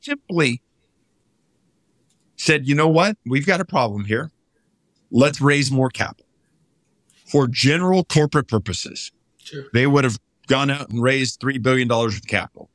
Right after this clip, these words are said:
Speaker 1: and then waited three weeks, and then they could have done a balance sheet restructuring. They would still be here today with one of the de-,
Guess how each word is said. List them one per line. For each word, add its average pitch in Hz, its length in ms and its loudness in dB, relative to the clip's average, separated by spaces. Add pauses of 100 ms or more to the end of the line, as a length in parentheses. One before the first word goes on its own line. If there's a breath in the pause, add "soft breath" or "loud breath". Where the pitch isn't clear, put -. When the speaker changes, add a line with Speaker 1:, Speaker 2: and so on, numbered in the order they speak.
(480)
Speaker 1:
and 120 160 2
then 156 200 0
waited 151 400 2
three 165 360 2
weeks, 175 460 -2 (260)
and 104 140 2
then 151 120 2
they 160 100 2
could 151 180 -2
have 131 100 0
done 131 180 2
a 117 40 -4
balance 110 280 -2
sheet 92 160 -6
restructuring. 92 520 -4 (260)
They 147 340 4
would 147 240 2
still 160 340 2
be 143 240 4
here 143 180 2
today 131 420 0 (240 soft breath)
with 127 240 2
one 151 140 4
of 131 120 0
the 123 80 2
de-, 104 160 0